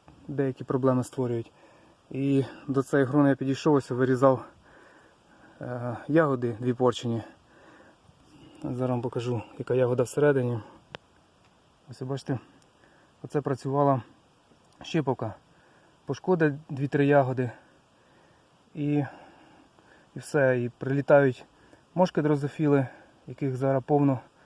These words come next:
розмножуються вони дуже швидко. І вони тут в-, починають вигризати або й розмножуватися там. І, і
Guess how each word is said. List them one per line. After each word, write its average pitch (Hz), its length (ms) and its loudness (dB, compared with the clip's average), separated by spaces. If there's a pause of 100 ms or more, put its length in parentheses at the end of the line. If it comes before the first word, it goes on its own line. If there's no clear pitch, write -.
(380)
розмножуються 139 640 -2
вони 135 280 -2 (920)
дуже 135 200 -4
швидко. 131 480 -2 (140)
І 127 260 -10
вони 131 200 -2
тут 131 240 -12 (540)
в-, 131 340 -12
починають 135 480 -2
вигризати 135 460 0
або 120 160 0
й - 20 2
розмножуватися 139 560 0
там. 127 260 0 (640)
І, 120 440 -8 (340)
і 131 60 -10